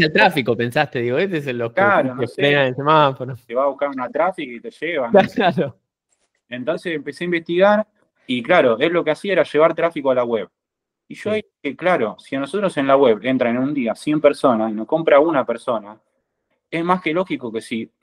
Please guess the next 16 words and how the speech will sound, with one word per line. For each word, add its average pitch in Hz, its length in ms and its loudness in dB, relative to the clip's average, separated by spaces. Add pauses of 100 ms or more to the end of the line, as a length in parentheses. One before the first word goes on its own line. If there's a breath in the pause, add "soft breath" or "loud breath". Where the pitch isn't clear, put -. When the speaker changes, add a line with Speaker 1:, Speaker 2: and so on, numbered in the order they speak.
Speaker 2:
Obviamente 117 460 0
no 110 160 0
es, - 220 -8 (460)
no 107 120 -4
es 107 60 -8 (220)
Speaker 1:
Sí, 151 120 -4
sí, 135 160 -6
sí, 131 200 -2
Speaker 2:
Sí. - 160 -20
Speaker 1:
pero 131 240 4
la 117 140 -4
lógica 156 520 2
era 139 240 -2
por 117 120 -8
ahí, 123 200 -4
digamos. 104 260 -12